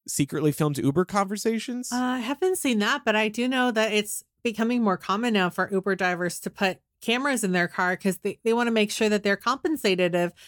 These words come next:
Speaker 2: you know, some drunk person throws up in their back seat, for example.
Speaker 1: Yeah,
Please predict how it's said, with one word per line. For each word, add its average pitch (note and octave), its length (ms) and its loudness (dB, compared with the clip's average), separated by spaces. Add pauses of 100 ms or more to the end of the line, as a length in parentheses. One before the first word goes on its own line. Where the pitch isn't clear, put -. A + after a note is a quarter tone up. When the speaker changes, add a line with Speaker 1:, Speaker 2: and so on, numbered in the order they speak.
(180)
Speaker 2:
you A#3 120 0
know, G3 240 2
some G#3 420 0 (120)
drunk G#3 480 -2
person A#3 480 0
throws G3+ 280 0
up G3 200 0
in F#3+ 60 -2
their F#3 140 0
back F3 300 -2
seat, D3+ 540 -10
for G3 160 -12
example. F3 840 -6 (460)
Speaker 1:
Yeah, B2 400 2